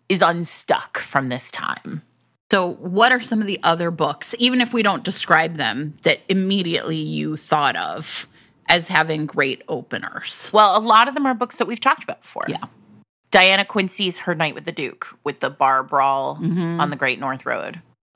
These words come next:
Speaker 1: Lorraine Heath's Waking Up with the Duke, with the conversation between the cousin
Speaker 2: Mm-hmm.
Speaker 1: and the hero about how the hero has to impregnate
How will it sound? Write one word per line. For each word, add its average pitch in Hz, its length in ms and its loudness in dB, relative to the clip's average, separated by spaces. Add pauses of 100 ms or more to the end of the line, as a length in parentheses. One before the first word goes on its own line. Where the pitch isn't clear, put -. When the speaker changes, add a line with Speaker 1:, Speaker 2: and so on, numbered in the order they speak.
Speaker 1:
Lorraine 165 540 -2
Heath's 170 420 -6
Waking 165 420 -2
Up 214 200 2
with 175 160 -6
the 151 80 -12
Duke, 139 280 -4
with 143 140 -12
the 151 60 -12
conversation 139 800 -2
between 139 380 -6
the 135 60 -6
cousin 131 680 -2 (320)
Speaker 2:
Mm-hmm. 147 540 -2
Speaker 1:
and 143 120 -4
the 147 60 -4
hero 139 800 -2
about 123 500 2 (160)
how 120 320 2
the 127 120 -8
hero 120 280 -2
has 131 240 -2
to 139 80 -4
impregnate 117 640 -8